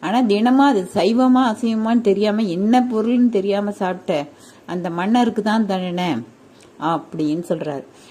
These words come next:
"நீ மன்னரா இருந்தும் கரெக்டா சரியான தீர்ப்பு சொல்ற, நீ தான் நேர்மையானவன் அப்படின்னா, நீ தான் அந்த போன ஜென்மத்துல அந்த மன்னன்"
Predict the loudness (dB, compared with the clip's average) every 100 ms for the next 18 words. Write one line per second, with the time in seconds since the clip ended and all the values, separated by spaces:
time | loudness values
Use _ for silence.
0 | -10 -4 -2 -2 -2 -2 0 0 0 0
1 | -2 -2 -2 -2 -2 -4 -2 -2 0 0
2 | 0 0 0 0 0 0 -2 -6 -4 0
3 | 2 2 0 0 0 0 0 -4 -10 -20
4 | -12 -6 -2 0 2 2 2 0 0 0
5 | -2 -2 -4 -4 -6 -10 -12 -10 -8 -4
6 | 0 0 -2 -8 -20 -8 0 4 6 6
7 | 4 0 0 -2 -4 -2 -4 -4 -6 -6
8 | -4 -4 -4 -4 -4 -4 -4 -6